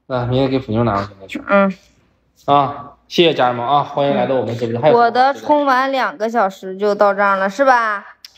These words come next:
Speaker 1: 啊，基本上家人们啊，基本上二十四小时之内到账，知道吧，
Speaker 2: 对。
Speaker 1: 家人们？晚上的话，你们现在充的话可能是晚上，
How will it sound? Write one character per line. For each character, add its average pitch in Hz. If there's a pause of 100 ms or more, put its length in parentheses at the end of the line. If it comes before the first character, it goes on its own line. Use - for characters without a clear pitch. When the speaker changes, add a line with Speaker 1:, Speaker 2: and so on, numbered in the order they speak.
(500)
Speaker 1:
啊， 185
基 269
本 226
上 202
家 196
人 202
们 180
啊， 196
基 254
本 190
上 175
二 226
十 208
四 240
小 190
时 147
之 156
内 208
到 127
账， 110
知 135
道 151
吧， 151
Speaker 2:
对。 -
Speaker 1:
家 107
人 95
们？ 127
晚 139
上 131
的 180
话， 190
你 160
们 196
现 233
在 240
充 196
的 190
话 185
可 135
能 156
是 202
晚 113
上， 113